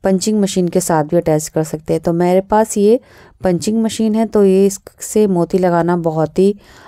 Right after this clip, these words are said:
आसान हो जाता है और टाइम भी बहुत ही कम लगता है। तो ये जो मोती है, ये पिन की हेल्प से लगता है। तो अपनी कई वीडियो में मैं इस मशीन के बारे में डिटेल में बता चुकी हूँ। तो देखिए, इस तरह से हम ये चार मोती लगा लेंगे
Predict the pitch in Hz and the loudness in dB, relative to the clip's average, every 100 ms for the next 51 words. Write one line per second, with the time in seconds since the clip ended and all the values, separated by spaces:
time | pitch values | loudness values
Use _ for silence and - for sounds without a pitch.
0 | - - 180 - 165 165 185 185 175 175 | -8 -2 -2 0 0 2 2 2 0 0
1 | 180 190 196 190 156 156 160 190 196 165 | 0 2 0 0 0 0 0 0 0 -2
2 | 151 156 202 208 170 156 156 151 - 151 | -2 -2 -2 -2 -2 -2 -4 -4 -4 -4
3 | 151 156 _ _ _ _ _ _ _ _ | -4 -8 _ _ _ _ _ _ _ _
4 | _ _ _ _ _ - 175 165 170 - | _ _ _ _ _ -2 2 2 2 0
5 | 214 233 233 196 165 208 208 214 196 185 | 2 2 2 0 0 0 2 4 4 4
6 | 190 196 - 180 170 180 175 160 - 160 | 2 0 -2 -2 0 0 0 0 -2 -4
7 | 156 156 156 220 - _ _ _ 190 185 | -2 -2 -2 -4 -8 _ _ _ -4 0
8 | 175 175 170 175 180 185 180 175 175 175 | 0 2 2 2 0 0 0 2 0 0
9 | 175 175 165 160 165 165 156 151 165 170 | -4 -2 -4 -4 -2 0 0 0 -2 -2
10 | 165 160 160 160 160 160 156 160 170 165 | -2 0 0 -2 -2 0 -2 -4 -4 -2
11 | 170 254 _ _ _ _ _ _ _ _ | -2 -6 _ _ _ _ _ _ _ _
12 | _ _ - 185 196 233 233 220 196 202 | _ _ -6 -2 0 0 0 0 -2 0
13 | 202 185 175 175 180 - 165 156 160 160 | 0 0 0 0 0 0 0 0 0 -2
14 | 160 165 160 151 156 151 170 | -2 -2 0 0 -2 -4 -4